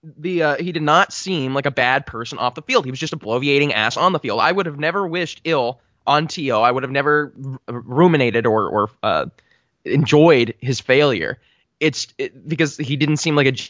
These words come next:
genuinely bad person when he wasn't playing football. But Antonio Brown's an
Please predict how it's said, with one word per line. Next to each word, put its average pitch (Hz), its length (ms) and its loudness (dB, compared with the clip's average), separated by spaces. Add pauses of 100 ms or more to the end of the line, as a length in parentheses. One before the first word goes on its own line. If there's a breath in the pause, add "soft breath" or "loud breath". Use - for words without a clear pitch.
(280)
genuinely 131 400 2
bad 123 260 0
person 120 300 -6
when 113 80 -4
he 110 60 -4
wasn't 113 240 -4
playing 110 320 -2
football. - 420 -2 (260 soft breath)
But 120 120 0
Antonio 170 360 2
Brown's 135 560 -2
an 127 240 0